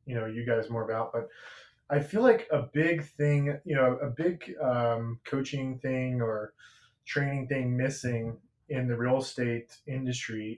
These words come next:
is that transition. You've gotta go from being in the S quadrant to the B quadrant, because very few people, like, actually can exit the business and have a self-sustaining business. And,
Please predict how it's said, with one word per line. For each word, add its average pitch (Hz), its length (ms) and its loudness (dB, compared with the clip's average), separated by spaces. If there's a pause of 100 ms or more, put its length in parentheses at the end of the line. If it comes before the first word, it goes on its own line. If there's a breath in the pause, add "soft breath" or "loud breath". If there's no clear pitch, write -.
(140)
is 123 600 0
that 123 260 4
transition. 120 720 0
You've 113 180 -8
gotta 113 240 4
go 113 180 2
from 113 180 -10
being 120 460 0
in 120 140 -6
the 120 180 -6
S 127 240 4
quadrant 113 600 -4 (140)
to 117 200 -6
the 101 60 -16
B 135 400 -2 (140)
quadrant, 104 520 -2 (1160 soft breath)
because 156 300 4
very 165 300 6
few 156 240 0
people, 135 640 4 (180)
like, 123 240 2
actually 131 560 2
can 123 180 -2
exit 120 360 2
the 117 60 -8
business 123 840 -2
and 123 140 -4
have 123 240 4
a 113 60 2
self-sustaining 117 1000 -2 (160)
business. 123 480 -4
And, 113 320 -4